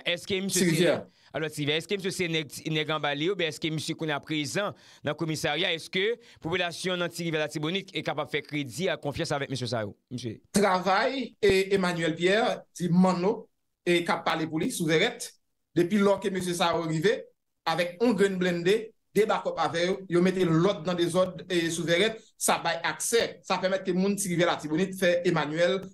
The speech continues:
Speaker 2: on t'y casse confiance, et c'est un pile dans moun yo qui te demandé que c'est responsable Itagla qui prend contrôle, comment de police sur rivière la Tibonite pour le cap nettoyer et permettre que la population carré évacuer avec activité.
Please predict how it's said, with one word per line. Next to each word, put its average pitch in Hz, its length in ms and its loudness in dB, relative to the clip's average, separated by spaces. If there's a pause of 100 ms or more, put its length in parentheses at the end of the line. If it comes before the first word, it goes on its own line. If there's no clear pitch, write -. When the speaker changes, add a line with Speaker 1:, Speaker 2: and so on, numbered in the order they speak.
(140)
Speaker 2:
on 185 80 2
t'y - 140 -2
casse 175 180 0
confiance, 220 360 0
et 220 60 4
c'est - 240 -4
un 220 60 2
pile 247 260 0
dans 208 120 4
moun 180 200 4
yo 226 360 4 (100)
qui 226 100 0
te 220 80 4
demandé 202 540 2 (160)
que 196 80 0
c'est 196 140 2
responsable 196 520 -2
Itagla 170 360 0
qui 175 100 -10
prend 196 240 -4
contrôle, 180 480 2 (200)
comment 185 260 4
de 190 60 -10
police 175 300 -4
sur 160 140 -4
rivière 170 300 0
la 165 100 2
Tibonite 175 400 0
pour 185 80 2
le 175 80 6
cap 180 320 -2 (160)
nettoyer 185 640 2
et 175 60 0
permettre 180 300 0
que 190 60 -2
la 156 40 -2
population 170 520 0 (180)
carré 175 580 0
évacuer 151 320 0
avec 160 220 2
activité. 147 420 0